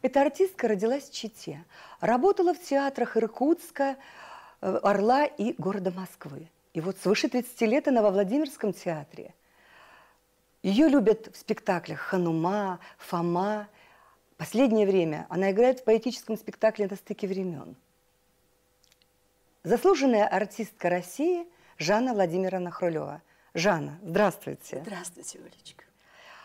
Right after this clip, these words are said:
Speaker 1: На прошлой неделе отпраздновали ваш юбилей. Ну что, будем держать интригу или расскажем, сколько вам лет?
Speaker 2: Семьдесят пять лет.
Speaker 1: Замечательный возраст. И я вас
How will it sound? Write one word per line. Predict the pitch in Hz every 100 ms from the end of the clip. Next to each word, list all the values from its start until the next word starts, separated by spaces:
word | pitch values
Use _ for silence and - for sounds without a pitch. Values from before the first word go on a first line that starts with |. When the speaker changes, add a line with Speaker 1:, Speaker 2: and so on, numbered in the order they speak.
| - -
Speaker 1:
На | -
прошлой | - 247 220
неделе | 214 196 190 381 359 359
отпраздновали | 151 - 175 208 240 233 233
ваш | - 143 170 - -
юбилей. | 165 165 151 117 107 - _ _ - - - - _ _ _ -
Ну | 254
что, | 320 - 185 151 165
будем | 208 254
держать | 226 220 247 247
интригу | 233 247 392 277
или | 175 175
расскажем, | 190 233 - 311 180 -
сколько | - 147 160
вам | 151 151
лет? | 147 - _ _ - -
Speaker 2:
Семьдесят | - - 214 311 320 285 277 269 269 - _ -
пять | 160 196 214 202 - - - _ -
лет. | 123 147 _ - _ _ -
Speaker 1:
Замечательный | 196 196 - 185 - 165 160
возраст. | 160 254 254 226 - 302 -
И | 233
я | 370
вас | 320 302